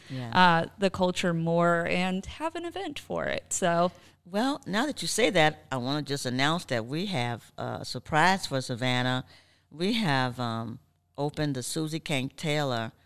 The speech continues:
Speaker 1: Center for Jubilee, and it's a house. Uh, it's a beautiful Victorian house built in nineteen twenty-one. It's on the corner of Victory and M L King, and we're planning an opening in April, and it will be a downstairs gallery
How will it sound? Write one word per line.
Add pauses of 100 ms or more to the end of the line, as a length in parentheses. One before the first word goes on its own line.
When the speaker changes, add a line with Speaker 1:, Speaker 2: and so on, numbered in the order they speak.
(140)
Speaker 1:
Center
for
Jubilee,
and
it's
a
house. (760)
Uh,
it's
a
beautiful
Victorian
house
built
in
nineteen
twenty-one.
It's
on
the
corner
of
Victory
and
M
L
King, (480)
and
we're
planning
an
opening
in
April, (360)
and
it
will
be
a
downstairs
gallery